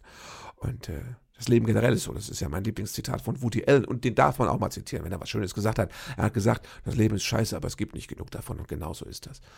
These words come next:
Ich hab zum Nachbarn gesagt, "Genieß diese vierzehn Tage, du musst Energie auftanken. Ja, wir brauchen dich wieder hier mit Energie. Also guck dir die Schönheit der Welt an, da wo sie ist. Und dann bring diese Energie mit hier in den Kampf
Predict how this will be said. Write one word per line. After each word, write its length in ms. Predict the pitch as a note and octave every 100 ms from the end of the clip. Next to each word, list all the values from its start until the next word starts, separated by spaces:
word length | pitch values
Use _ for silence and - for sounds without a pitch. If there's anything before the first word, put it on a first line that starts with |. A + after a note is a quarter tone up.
| - -
Ich 100 | A#2
hab 100 | -
zum 120 | G2+
Nachbarn 320 | F#2 - F#2+
gesagt, 260 | F#2+ - -
"Genieß 400 | B2 G#2+ C3 -
diese 220 | F3 -
vierzehn 240 | - -
Tage, 160 | A#2 A#2+
du 80 | G#2
musst 200 | G#2+ -
Energie 300 | A2+ G#2+ -
auftanken. 600 | G#2 - G2+ - - C#3 - _ _ _ _ -
Ja, 220 | E2 A2+ -
wir 160 | - A2
brauchen 300 | - C3+ C3+
dich 180 | G#2
wieder 160 | B2+ G#2
hier 220 | A2 B2+
mit 100 | A2+
Energie. 460 | - A2 G#2+ C#3 B2+
Also 240 | G2 G2 - - -
guck 160 | C3
dir 100 | B2+
die 140 | G#2+ F#2+
Schönheit 360 | A2+ B2+ A#2
der 140 | G#2+ G2+
Welt 240 | A2+ -
an, 140 | C#3+ - _ -
da 200 | A2+ G#2+
wo 120 | G#2
sie 120 | G#2+
ist. 260 | A#2 - -
Und 200 | C3+ -
dann 140 | G#2+ - - - -
bring 220 | A2 G#2+ -
diese 180 | A#2 G#2
Energie 280 | F2+ G2+ G#2+
mit 200 | A#2 - _ _ _
hier 320 | - A2 F#2+ - _ _ _
in 160 | - D#2
den 160 | D2
Kampf 500 | - C3+ - - -